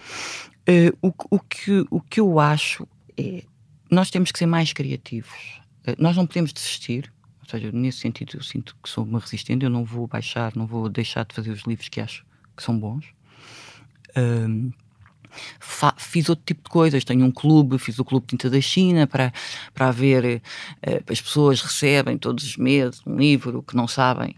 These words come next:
eh, o que é, numa caixa, com um brinde e com, percebes, por exemplo,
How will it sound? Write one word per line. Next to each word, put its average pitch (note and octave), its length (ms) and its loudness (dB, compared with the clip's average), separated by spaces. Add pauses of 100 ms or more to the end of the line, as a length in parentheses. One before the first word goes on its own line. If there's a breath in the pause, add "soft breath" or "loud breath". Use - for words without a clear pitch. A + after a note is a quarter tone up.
(280)
eh, B2+ 580 -6
o B2+ 100 -2
que C3+ 340 0
é, D3+ 360 4
numa C3 260 2
caixa, D3 540 2
com C#3 180 0
um C#3 100 4
brinde C#3 600 2
e A#2+ 260 0
com, B2+ 380 2
percebes, B2 280 -2
por - 220 -6
exemplo, C#3+ 520 0